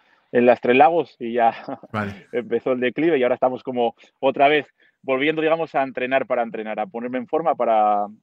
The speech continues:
Speaker 1: dentro de igual, yo qué sé, ya en, en este noviembre empezar a meter ya,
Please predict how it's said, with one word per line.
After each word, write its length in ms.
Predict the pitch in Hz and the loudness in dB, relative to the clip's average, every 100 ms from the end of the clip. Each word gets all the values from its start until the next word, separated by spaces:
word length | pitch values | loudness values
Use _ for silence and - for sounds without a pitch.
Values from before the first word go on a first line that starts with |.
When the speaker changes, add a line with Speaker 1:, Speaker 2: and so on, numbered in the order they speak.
| _ | _
Speaker 1:
dentro 460 | _ - 120 117 117 | _ -6 -4 -2 -2
de 200 | 117 113 | 0 0
igual, 840 | 113 117 117 117 117 113 110 110 113 _ | 0 4 6 6 6 0 -6 -10 -16 _
yo 160 | - 113 | -18 -18
qué 60 | |
sé, 160 | 110 104 | -16 -12
ya 320 | 104 104 107 | -4 -2 -2
en, 140 | 104 107 | -4 -10
en 160 | 110 | -14
este 160 | 110 - | -14 -10
noviembre 320 | 117 147 151 | -6 -4 -4
empezar 260 | 113 107 107 | -6 -4 0
a 100 | 110 | 0
meter 280 | 110 - | 0 -4
ya, 100 | 107 | -6